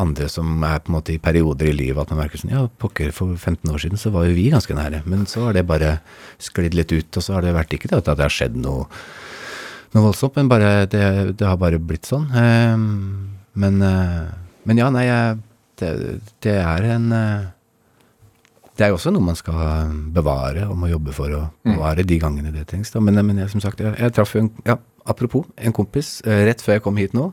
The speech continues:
Speaker 1: Eh, han ene jeg var forlover for, eh, min barndomskompis, som da, eh, ja, heter Christian, og jeg vokste opp, jeg ble kjent med han da jeg var fire, og vi var bestekompiser siden det. Eh,
Speaker 2: Hvor vokste dere opp sammen?
Speaker 1: På Spangereid,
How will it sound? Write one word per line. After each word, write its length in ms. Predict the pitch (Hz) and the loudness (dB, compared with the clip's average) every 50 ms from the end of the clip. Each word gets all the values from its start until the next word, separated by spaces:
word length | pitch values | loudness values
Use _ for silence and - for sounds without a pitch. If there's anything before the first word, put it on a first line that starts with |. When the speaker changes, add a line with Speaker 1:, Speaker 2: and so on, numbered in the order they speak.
| _ - | _ -2
Speaker 1:
Eh, 280 | 113 113 117 113 117 | 2 2 4 4 4
han 140 | 110 110 98 | 2 2 0
ene 180 | 113 107 82 78 | 0 0 0 0
jeg 100 | 92 92 | 0 -2
var 80 | 92 87 | -2 -2
forlover 300 | - 95 87 78 80 78 | -2 -2 -2 -2 -2 -2
for, 220 | - - 98 98 104 - - - - - - - - - - - | -2 0 0 0 0 -4 -12 -20 -20 -20 -20 -20 -20 -20 -14 -6
eh, 220 | - 95 92 87 87 | 0 2 4 4 4
min 200 | 90 95 95 90 | 4 4 4 4
barndomskompis, 640 | 98 90 82 76 76 - - 85 80 - - 104 - | 4 2 2 0 -2 -4 -6 -6 -6 -6 -6 -10 -8
som 240 | - - 101 95 92 | -8 -6 -6 -4 -2
da, 320 | 87 82 82 82 82 82 | -2 0 0 0 0 0
eh, 1400 | 82 82 82 82 80 78 78 78 80 80 78 78 76 71 73 73 76 76 76 - - - - - 80 80 80 92 | 0 0 0 0 0 -2 -2 -2 -4 -4 -4 -4 -6 -6 -6 -8 -8 -8 -8 -8 -8 -8 -8 -10 -10 -10 -6 -2
ja, 100 | - 120 117 - - | -2 -2 -2 -2 -10
heter 200 | 107 - - 85 | -10 -10 -10 -8
Christian, 420 | - 95 98 - - 135 143 143 123 | -6 -4 -4 -2 -2 -2 0 0 0
og 160 | 110 104 104 101 | 2 2 4 4
jeg 120 | 98 95 | 4 2
vokste 260 | 98 90 - - - 82 | 2 -2 -4 -6 -8 -6
opp, 80 | - - | -2 0
jeg 80 | 85 | 0
ble 140 | 87 87 87 | 2 2 2
kjent 140 | 90 80 80 | 2 0 0
med 80 | - 85 | 0 0
han 40 | 87 | 0
da 60 | 82 | 2
jeg 100 | 80 87 | 0 0
var 80 | 85 - | -2 -4
fire, 400 | - 92 78 67 62 87 107 110 | -2 -2 0 0 2 2 2 0
og 80 | - 90 | 2 2
vi 80 | 90 87 | 0 2
var 80 | 82 | 2
bestekompiser 560 | 85 82 - - - - 67 - 71 71 73 73 | 0 -2 -2 -6 -12 -12 -12 -10 -8 -8 -6 -6
siden 240 | 76 76 69 73 | -6 -4 -4 -2
det. 140 | 67 67 - - - _ - - - - - - | -2 -4 -6 -6 -12 _ -20 -20 -20 -18 -8 -4
Eh, 400 | 80 78 78 78 78 76 73 71 | -2 0 0 2 0 0 0 2
Speaker 2:
Hvor 140 | 107 107 101 | 2 2 2
vokste 240 | 95 95 - - 95 | 2 -2 -4 -4 -4
dere 60 | 87 | -4
opp 80 | 85 82 | -4 -2
sammen? 220 | 95 90 101 139 147 _ _ _ _ _ - | -2 -2 -4 -4 -8 _ _ _ _ _ -6
Speaker 1:
På 80 | - 123 | -6 -6
Spangereid, 560 | - - 113 104 87 76 71 73 76 73 - | -4 0 0 2 2 2 2 0 -2 -4 -6